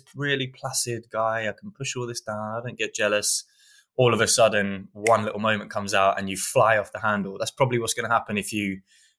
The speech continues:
try and live this life where you suppress absolutely all of those. And there's a, there's a guy that we're gonna get on here, hopefully in the next couple of weeks anyway, who's a coach.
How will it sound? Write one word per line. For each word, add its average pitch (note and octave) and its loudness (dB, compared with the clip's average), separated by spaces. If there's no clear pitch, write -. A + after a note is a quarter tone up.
try A2+ 4
and G#2 2
live G#2 2
this - -2
life G2 4
where G2 -4
you F#2+ -4
suppress - 2
absolutely G2 -4
all G2 -4
of F2 -6
those. F2+ -2
And F#2+ -4
there's G#2+ 4
a, G#2 6
there's G2+ 4
a G#2+ -4
guy B2+ 6
that A2+ 0
we're A2+ -2
gonna A2 0
get F#2+ 0
on G#2+ 0
here, F#2 2
hopefully G#2+ 2
in F2+ -2
the F#2 -6
next - -4
couple G2 -6
of F#2+ -2
weeks F#2 -2
anyway, F2+ -2
who's F#2+ -8
a F#2+ -10
coach. - 0